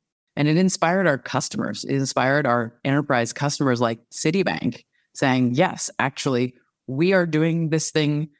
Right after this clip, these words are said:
called insanity over and over again and hiring people based on the wrong signals, which we know in our intuition are not right. We proved it with data." It was really, like, the grit over grades revolution was one of the ways we instantiated that mission in simple terms,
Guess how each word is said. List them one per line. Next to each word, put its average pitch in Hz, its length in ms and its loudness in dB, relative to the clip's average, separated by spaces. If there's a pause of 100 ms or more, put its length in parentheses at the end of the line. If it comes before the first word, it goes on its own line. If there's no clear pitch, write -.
(140)
called 135 240 0
insanity 135 520 2
over 139 180 0
and 143 80 2
over 156 180 2
again 123 420 0
and 135 120 -2
hiring 135 280 2
people 127 240 -4
based 123 240 -2
on 120 100 0
the 120 80 0
wrong 120 460 -2 (260)
signals, 120 640 -2 (160)
which 135 220 -2
we 131 80 4
know 131 240 4
in 120 100 0
our 107 280 0 (300)
intuition 131 500 2
are 113 160 0
not 110 220 -2
right. 110 260 0 (680)
We 151 160 2
proved 139 280 -2
it 120 60 -2
with 113 120 -6
data." 113 360 -2 (440)
It 165 140 0
was 156 160 -2
really, 165 300 2
like, 139 200 0
the 151 80 -2
grit 139 320 0
over 147 240 -2
grades 135 400 -2
revolution 139 840 0
was 160 220 0
one 151 160 2
of 147 80 0
the 147 80 -2
ways 143 340 0
we 135 140 0
instantiated 143 800 0
that 151 180 0
mission 160 340 0
in 151 160 0
simple 147 460 -2
terms, 160 560 0